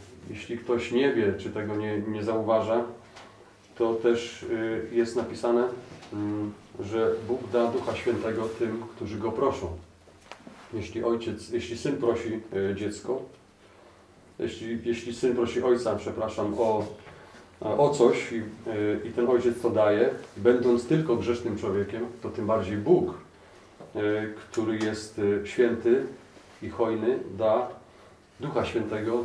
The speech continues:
tym, którzy Go proszą. Nie pamiętam dokładnie, gdzie to jest napisane, y, ale, mm, chodzi o, tam nie tyle o, mm, zapieczętowanie Duchem Świętym,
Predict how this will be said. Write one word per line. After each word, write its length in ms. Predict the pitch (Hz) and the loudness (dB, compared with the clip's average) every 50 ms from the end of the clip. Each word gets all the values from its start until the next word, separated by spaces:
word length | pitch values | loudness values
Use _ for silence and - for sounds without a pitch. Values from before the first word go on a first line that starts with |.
| - 120 | 0 -2
tym, 180 | 113 117 117 | -2 -2 -2
którzy 240 | - 117 110 107 101 | -4 -4 -6 -4 -4
Go 100 | 95 101 | -4 -4
proszą. 360 | - 120 123 117 - - 90 87 - - - - - - - - - - - - - - - - - - | 0 2 0 0 0 -2 -6 -8 -8 -12 -14 -20 -20 -20 -20 -20 -20 -20 -20 -20 -20 -20 -20 -20 -16 -14
Nie 60 | 101 | -10
pamiętam 360 | - 120 113 110 - 117 107 | -6 -4 -4 -2 -2 -2 -2
dokładnie, 340 | 104 101 107 113 107 107 110 | -2 0 0 0 0 0 0
gdzie 140 | 101 104 98 | -2 -2 -2
to 80 | - 110 | -4 -4
jest 120 | 101 110 | -4 -4
napisane, 460 | 110 95 - - - 117 113 117 127 - - - - - - - - - - - - - | -6 -6 -6 -6 -4 0 2 2 2 0 -2 -10 -14 -18 -20 -20 -20 -20 -20 -20 -12 -6
y, 260 | - 107 107 107 104 - - | -4 -4 -2 -2 -4 0 2
ale, 300 | 120 117 117 113 117 113 - - - | 2 4 4 2 2 0 -2 -6 -8
mm, 340 | 104 104 107 107 110 - - - - | -4 -4 -2 -2 -4 -6 -6 -2 0
chodzi 200 | 127 - - - | 0 2 2 0
o, 120 | - - - - - - - | -2 -2 -8 -10 -14 -6 -2
tam 200 | 123 117 117 120 | 2 4 6 6
nie 100 | 123 123 | 6 6
tyle 360 | - 156 143 135 127 - 127 | 4 2 4 4 4 4 6
o, 260 | 120 117 117 117 113 - - - - | 8 8 8 6 2 -2 -10 -8 -4
mm, 240 | 101 104 104 110 - | -2 -2 -2 0 0
zapieczętowanie 760 | - - - 120 117 - 117 104 - 104 104 120 127 123 117 | 0 0 0 0 0 0 0 0 2 2 2 4 4 4 2
Duchem 320 | 101 101 101 - 107 104 | 0 -2 -4 -6 -6 -6
Świętym, 420 | - - 113 113 113 117 127 131 | -4 -4 -4 -4 -2 -2 -2 -4